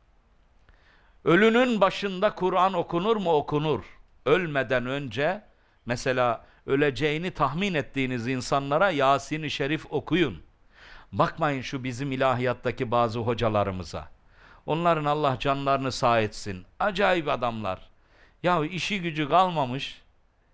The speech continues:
İnanın anasına babasına da zaten onlar Yasin, Fatiha okudukları yok. Faydası yok diye terk etmişler. Ne fakirlik ya. Şimdi halbuki Resulullah diyor ki,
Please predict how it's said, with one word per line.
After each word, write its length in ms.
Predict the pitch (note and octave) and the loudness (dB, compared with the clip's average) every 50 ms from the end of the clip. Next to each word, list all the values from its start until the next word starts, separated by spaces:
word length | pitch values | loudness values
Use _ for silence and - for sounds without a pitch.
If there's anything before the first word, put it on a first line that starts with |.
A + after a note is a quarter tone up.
| _ _ _ | _ _ _
İnanın 400 | D3+ F3+ G3 F3+ E3 D#3 C#3+ C#3 | -4 0 0 2 2 0 -2 -2
anasına 540 | - D#3 E3 F3+ F3 - - F3 E3+ D#3 | -2 0 0 0 0 -2 -2 -2 -2 0
babasına 460 | D3+ D#3 C#3+ D#3+ D3 - D#3 E3 E3+ D#3+ | 0 2 2 2 0 0 -2 -2 0 2
da 100 | D3+ C3 | 2 2
zaten 360 | B2 D3+ D3+ D3 - C#3+ C3+ | 4 2 2 2 0 -2 -2
onlar 300 | C#3 C#3+ D3 D3+ D3 B2 | -4 -4 -2 -2 -2 0
Yasin, 440 | A#2+ B2+ C3+ C#3 C#3 - - C3 A2+ | 2 2 2 2 0 0 -4 -6 -4
Fatiha 480 | - C3+ C3 C3+ - - C#3 B2 B2 | 0 2 2 2 2 2 0 2 2
okudukları 560 | B2 A#2+ - D3 B2 C3+ - - C3 B2+ B2+ | 0 -2 -4 -6 -6 -6 -2 0 0 2 2
yok. 260 | C3+ C3 A#2 F#2+ - - - - - - - | 2 0 -2 -2 -6 -14 -20 -20 -20 -20 -8
Faydası 540 | - - C3+ C3+ C3+ A#2 D3 C#3 - - B2+ | -2 0 0 0 2 0 -2 -2 -2 -4 -2
yok 320 | C3 D#3 E3+ E3 - - | 2 2 0 0 -2 -4
diye 160 | C3 C3 C#3+ | -2 -2 -2
terk 340 | C#3+ - E3 D#3+ D3+ - - | -2 2 0 0 0 0 -6
etmişler. 540 | A2+ G2 - - E2+ - - - - - - - - - - - _ - - - - - | -8 -8 -8 -12 -16 -18 -18 -16 -16 -18 -18 -18 -20 -20 -20 -20 _ -20 -20 -20 -20 -8
Ne 160 | - E3 A3 G#3+ | -2 0 0 0
fakirlik 680 | - E3+ D3 A#2+ - C3+ A#2 G#2+ G2+ G2+ G2 - - | 2 0 0 0 0 -4 -4 -4 -4 -8 -8 -8 -6
ya. 300 | G2+ F2+ E2 E2 D2+ - - _ _ - _ _ _ _ _ _ _ _ _ _ _ _ _ _ _ _ - - - - - - - - _ | -6 -4 -4 -6 -6 -10 -16 _ _ -20 _ _ _ _ _ _ _ _ _ _ _ _ _ _ _ _ -20 -20 -20 -20 -20 -20 -20 -20 _
Şimdi 580 | - - - G#3+ G#3+ G#3+ G3 G3+ F#3+ E3 - - - - - - - _ - | -10 -6 -4 -2 -2 -2 2 2 2 2 2 -2 -12 -20 -20 -20 -20 _ -20
halbuki 600 | - - - E3+ F3+ G3+ G#3 G#3+ A3 - G#3+ G3+ | -18 -2 2 2 4 4 2 -2 -6 0 0 4
Resulullah 720 | G3 F#3+ F#3 - - F#3+ F#3+ F#3 F#3+ F#3 F#3 G3 F3+ E3 - | 4 4 2 2 2 2 2 2 2 2 4 4 2 2 2
diyor 260 | D#3 E3+ G3+ A3+ - | 0 2 2 2 0
ki, 320 | - - F#3 F#3 F#3 F3 | -2 -6 -6 -6 -6 -10